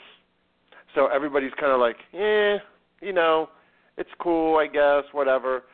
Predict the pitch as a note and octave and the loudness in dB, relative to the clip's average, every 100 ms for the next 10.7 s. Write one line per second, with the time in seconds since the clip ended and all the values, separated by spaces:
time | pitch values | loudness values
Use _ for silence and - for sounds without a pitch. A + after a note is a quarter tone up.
0 | - _ D3 C#3+ - D#3+ D#3+ D#3+ F3 D3 | -20 _ -4 -4 -6 -4 -4 -4 -8 -4
1 | B2+ C3 C3 D#3 F3 C#3 A2+ A#2 C#3 - | -6 -2 -2 -2 -2 -2 -2 -4 -10 -18
2 | - _ _ _ _ _ _ _ - B2+ | -20 _ _ _ _ _ _ _ -4 -4
3 | - C3+ B2+ C#3+ - D3 B2+ B2 B2+ B2 | -4 -2 0 -2 0 0 2 2 2 2
4 | A#2 - _ _ _ _ _ _ _ - | 0 -12 _ _ _ _ _ _ _ -6
5 | G3 G3 F#3+ - C#3 C#3 D3+ C3 C3+ _ | -2 -2 -6 -8 -8 -4 0 0 -2 _
6 | _ _ _ - _ B2+ E3 D#3 - _ | _ _ _ -20 _ -4 -2 -4 -10 _
7 | _ _ _ _ _ _ B2+ A#3 A3 E3+ | _ _ _ _ _ _ -6 -6 -4 -6
8 | - D3+ C#3 - _ _ - D#3 D#3 C#3 | -10 -10 -10 -12 _ _ -4 -2 -2 -10
9 | C3 D#3 C#3+ F3 - _ - C3+ C#3 C#3 | -10 -4 -2 -2 -8 _ -8 -6 -6 -6
10 | F3+ C#3+ A#2 G#2 A2 G#2+ - | -6 -6 -10 -8 -12 -14 -18